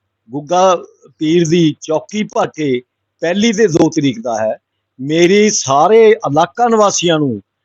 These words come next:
ਇਲਾਕਾ ਨਿਵਾਸੀ ਬਹੁਤ ਹੂਮ ਹਮਾਲ ਨਾਲ ਪਹੁੰਚਦੇ ਹੈ, ਨਿਵੇਦਨ ਹੈ ਕਿ ਉਹ ਜ਼ਰੂਰ ਮੇਲੇ ਦਾ ਆਨੰਦ ਮਾਣਨ, ਪਹੁੰਚਣ, ਗੁੱਗਾ ਪੀਰ ਤੇ ਆਪਣਾ ਸ਼ਰਧਾ ਨਾਲ ਮੱਥਾ ਟੇਕਣ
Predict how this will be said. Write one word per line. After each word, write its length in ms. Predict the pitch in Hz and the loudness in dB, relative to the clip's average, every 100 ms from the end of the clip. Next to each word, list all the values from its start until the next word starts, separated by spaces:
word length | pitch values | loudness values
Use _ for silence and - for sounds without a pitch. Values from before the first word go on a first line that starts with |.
| _ - | _ -12
ਇਲਾਕਾ 360 | 143 170 190 196 | -6 -6 -4 -2
ਨਿਵਾਸੀ 380 | 190 190 185 | 2 0 0
ਬਹੁਤ 420 | 175 131 165 214 214 | -4 -2 0 2 0
ਹੂਮ 300 | 156 175 190 | 0 0 0
ਹਮਾਲ 340 | 180 175 170 | 0 0 0
ਨਾਲ 180 | 170 165 | 0 -2
ਪਹੁੰਚਦੇ 540 | - 143 165 185 190 | -4 -12 -10 -4 -2
ਹੈ, 160 | 175 180 _ _ _ _ _ | -2 -4 _ _ _ _ _
ਨਿਵੇਦਨ 560 | 127 143 160 185 214 226 | -8 -2 2 2 2 2
ਹੈ 300 | 214 147 101 _ _ _ | 2 0 -4 _ _ _
ਕਿ 260 | 180 190 220 - | -4 0 -2 -4
ਉਹ 480 | 202 202 208 160 117 _ _ _ _ | 0 4 4 2 -2 _ _ _ _
ਜ਼ਰੂਰ 420 | - 165 214 247 | -4 2 4 4
ਮੇਲੇ 320 | 220 196 190 | 4 4 2
ਦਾ 120 | 185 | 2
ਆਨੰਦ 280 | 180 165 156 | 2 0 -2
ਮਾਣਨ, 400 | 160 165 165 180 - _ _ _ - | 0 0 0 -4 -8 _ _ _ -8
ਪਹੁੰਚਣ, 560 | 165 185 - 208 202 202 _ _ - | -6 -4 -2 -2 -2 -8 _ _ -10
ਗੁੱਗਾ 280 | 160 170 190 | -8 0 0
ਪੀਰ 320 | 185 190 180 | 0 0 -2
ਤੇ 320 | 185 180 170 - _ _ - | -2 0 0 -2 _ _ -14
ਆਪਣਾ 360 | 147 170 170 | -10 -4 -4
ਸ਼ਰਧਾ 640 | 156 - 165 185 190 165 - _ _ _ _ - | -2 -2 -2 2 2 0 -6 _ _ _ _ -10
ਨਾਲ 240 | 151 160 | -4 -2
ਮੱਥਾ 320 | 156 151 156 165 | 0 -2 0 0
ਟੇਕਣ 460 | 180 180 196 196 | 0 -2 -4 -4